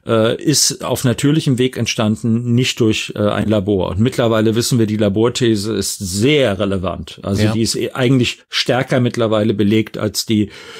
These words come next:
Speaker 1: äh, im Pangolin hat sich mit der Fledermaus gepaart, äh, These.
Speaker 2: Ja.
Speaker 1: Ähm, und daran sieht man, und das war einfach, das war reine Politik, da ist sozusagen Machtpolitik und, äh, damit prostituiert sich die Wissenschaft, damit verliert sie auch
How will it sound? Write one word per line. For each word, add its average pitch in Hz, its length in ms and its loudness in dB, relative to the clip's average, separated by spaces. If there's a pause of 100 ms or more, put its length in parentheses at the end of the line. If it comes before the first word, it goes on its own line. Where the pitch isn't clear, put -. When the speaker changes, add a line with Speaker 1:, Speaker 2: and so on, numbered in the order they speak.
(240)
Speaker 1:
äh, 107 240 2 (100)
im 110 220 0
Pangolin 120 480 2
hat 110 120 0
sich - 140 -4
mit 110 160 2
der 101 100 2
Fledermaus 107 540 0
gepaart, 98 520 -4
äh, 98 120 -10
These. 104 460 0 (140)
Speaker 2:
Ja. 104 200 -4 (260)
Speaker 1:
Ähm, 117 540 2
und 117 460 0 (220)
daran 135 320 0
sieht 147 240 -2
man, 139 160 2
und 127 160 -4
das 135 160 -2
war 131 260 -4
einfach, 147 300 -2
das - 200 -4
war 139 180 0
reine 147 200 2
Politik, - 600 -2
da 117 100 -2
ist 123 160 0
sozusagen 123 380 0
Machtpolitik 147 920 0 (400)
und, 117 300 0
äh, 117 200 0
damit 151 580 -2
prostituiert 156 760 0
sich - 160 0
die 127 120 -2
Wissenschaft, 147 500 -2
damit 135 220 2
verliert 139 420 2
sie 143 180 -4
auch 123 360 -4